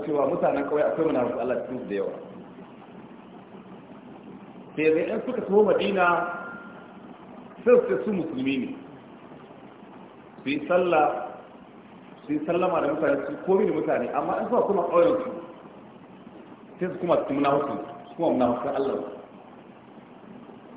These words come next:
To, shi da sai Allah ya tona musu asiri. Allah Ta'ala ya ce, "Zan-, zan na akari." Za ka samu wasu mutane na daban. "Yuriduna an ya'malu bi,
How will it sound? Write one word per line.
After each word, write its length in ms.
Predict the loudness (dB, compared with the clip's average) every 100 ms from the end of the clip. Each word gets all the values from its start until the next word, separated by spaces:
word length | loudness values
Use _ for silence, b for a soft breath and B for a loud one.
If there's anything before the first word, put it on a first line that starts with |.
| -16
To, 60 | -14
shi 60 | -4
da 80 | -2
sai 80 | 0
Allah 220 | 0 2
ya 60 | 2
tona 140 | 2 0
musu 200 | 0 -4
asiri. 400 | -6 -6 -8 -10 -14 -20 -20 -20 -20 -20 -20 -20 -20 -20 -20 -20 -20 -20 -20 -20 -6
Allah 280 | -2 0 0
Ta'ala 240 | 2 4 4
ya 100 | 4
ce, 100 | 0 -6 -10 -6
"Zan-, 280 | -4 -4 -4
zan 240 | -2 0
na 80 | 0
akari." 460 | 4 4 4 0 -2 -6 -12 -16 -18 -20 -20 -20 -20 -18 -2
Za 140 | 2 2
ka 120 | 2
samu 320 | 0 0 2 2
wasu 120 | 2
mutane 280 | 0 2 2
na 100 | 2
daban. 360 | 2 2 2 0 -6 -10 -16 -18 -18 -18 -20 -20 -18 -18 -14
"Yuriduna 520 | -4 2 2 4 4 4
an 120 | 4
ya'malu 500 | 4 4 4 4
bi, 60 | 4